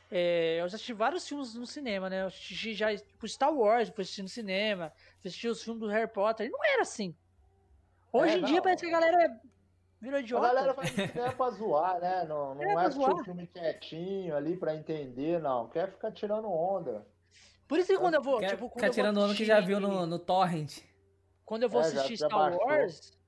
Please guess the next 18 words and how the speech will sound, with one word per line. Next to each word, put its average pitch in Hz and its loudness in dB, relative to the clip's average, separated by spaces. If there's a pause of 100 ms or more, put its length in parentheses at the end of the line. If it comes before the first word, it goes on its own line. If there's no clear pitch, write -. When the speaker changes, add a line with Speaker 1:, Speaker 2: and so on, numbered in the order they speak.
(280)
Speaker 1:
quando 196 -2
eu 220 0
fui 240 -2
assistir - -6
o 226 -4
último 220 -8
filme 214 -10
de 185 -16
Star 202 -2
Wars, 262 0 (880)
eu 214 -4
peguei 262 0
uma 269 0
sessão 269 -2
que 254 -14
tava 269 0
praticamente 269 -12
vazia. 196 -6